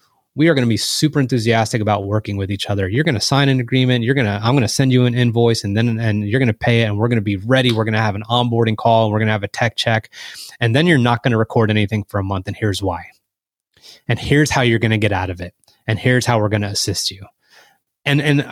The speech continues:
it's just trying to meet those objections up front. And again, it's like, just like I was talking about earlier, uh, when I was like, I just put a content idea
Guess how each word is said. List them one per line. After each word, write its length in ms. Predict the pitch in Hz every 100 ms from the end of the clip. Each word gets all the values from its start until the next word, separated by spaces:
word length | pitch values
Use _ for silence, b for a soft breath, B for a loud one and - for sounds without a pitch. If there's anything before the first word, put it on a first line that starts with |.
| 151
it's 160 | 143
just 200 | 160 -
trying 320 | - 147 170
to 120 | 185 123
meet 220 | 123 139
those 180 | 131 113
objections 440 | 95 117 - 113
up 160 | 107 98
front. 340 | - 113 104
And 80 | 117
again, 340 | 107 147 135 107
it's 140 | -
like, 120 | 117
just 160 | - 135
like 120 | 160
I 60 | 156
was 100 | -
talking 340 | 139 131 123
about 220 | 110 110 -
earlier, 520 | 123 120 101 101 101 B B B
uh, 160 | 113 104
when 140 | 104
I 80 | 104
was 100 | 101
like, 160 | 101 101
I 100 | 117
just 260 | 120 -
put 180 | - 139 -
a 100 | 120
content 480 | - 120 120 143 123
idea 640 | 120 110 117 123 139